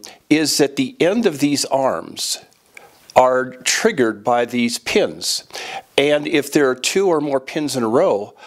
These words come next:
the first pin lifts the arm,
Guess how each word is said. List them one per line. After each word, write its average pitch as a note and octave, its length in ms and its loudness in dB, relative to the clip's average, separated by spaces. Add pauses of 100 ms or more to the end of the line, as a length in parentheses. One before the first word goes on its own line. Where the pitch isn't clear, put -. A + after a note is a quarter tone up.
(240)
the A#2+ 360 2
first - 640 0
pin C#3 580 -2 (1040)
lifts B2 580 2
the A2 220 -2
arm, F2 380 -2